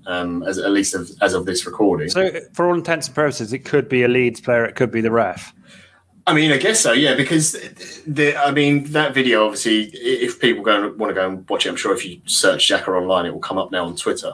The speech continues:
Speaker 1: Um, it, like James said, if you didn't know anything about it, you would just think, "Oh, it's, like, five minutes to go in the game, Arsenal four one up, he's just trying to run the clock down 'cause it doesn't really matter at this point, and the ref pulls a yellow."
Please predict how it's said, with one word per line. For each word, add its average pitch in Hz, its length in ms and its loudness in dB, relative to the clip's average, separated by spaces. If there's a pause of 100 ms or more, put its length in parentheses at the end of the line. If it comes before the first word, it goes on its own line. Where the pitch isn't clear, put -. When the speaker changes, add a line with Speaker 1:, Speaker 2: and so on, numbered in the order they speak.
(140)
Speaker 1:
Um, 104 720 2 (180)
it, 120 260 -4
like 110 180 4
James 107 260 2
said, - 300 2 (280)
if 104 200 -4
you 117 80 0
didn't 120 180 2
know 104 140 2
anything 95 240 -4
about 98 320 2
it, 85 60 -6
you 92 180 -8
would 92 100 -10
just 92 200 -4
think, 92 420 -8
"Oh, 90 180 0
it's, - 160 -6
like, 92 240 0
five - 280 2
minutes 98 200 -2
to - 80 -12
go 95 140 4
in 92 60 0
the 90 40 -6
game, 92 320 0
Arsenal 92 320 0
four 95 240 0
one 90 160 2
up, 90 220 0
he's 92 160 -6
just 90 160 -4
trying 90 180 0
to 90 80 0
run 90 160 0
the 85 80 -6
clock - 300 0
down 92 260 0
'cause - 420 -8
it - 80 -10
doesn't 90 220 -4
really 92 180 -8
matter 87 300 0
at 80 80 -16
this - 140 -8
point, 87 280 -4
and 82 140 -12
the 82 60 -8
ref 85 200 -6
pulls 92 220 -6
a 98 60 -2
yellow." 92 340 2